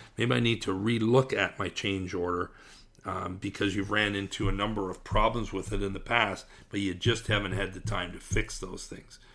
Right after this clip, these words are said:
Utilize this time now. Make those changes. Get these things fixed and up to date so that you can come out of this time stronger than you went into it. And number nine, we get into, uh, subtrades.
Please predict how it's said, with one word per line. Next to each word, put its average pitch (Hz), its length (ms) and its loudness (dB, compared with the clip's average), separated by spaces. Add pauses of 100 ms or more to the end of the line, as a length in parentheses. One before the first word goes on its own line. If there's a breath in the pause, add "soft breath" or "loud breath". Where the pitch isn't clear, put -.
(400 soft breath)
Utilize 117 880 8
this - 180 8
time 95 420 0
now. 92 320 -4 (960)
Make 110 260 2
those 123 220 4
changes. 92 460 -4
Get 113 260 -2
these 107 240 0
things 101 300 -4 (380 loud breath)
fixed - 380 0
and 101 100 4
up 95 200 0
to - 80 -2
date 92 380 2 (480 loud breath)
so 107 180 2
that 98 160 2
you 101 100 -4
can 98 180 -4
come 92 160 0
out 110 200 6
of 110 100 4
this 98 200 2
time 90 480 0 (160)
stronger 101 600 2
than 87 220 -4
you 85 100 -4
went 85 180 -2
into 87 380 -6
it. - 100 -14 (960 soft breath)
And 117 160 4
number 143 180 8
nine, 135 560 8 (100)
we 127 140 4
get 120 180 6
into, 113 800 4
uh, 107 140 0
subtrades. 101 840 -2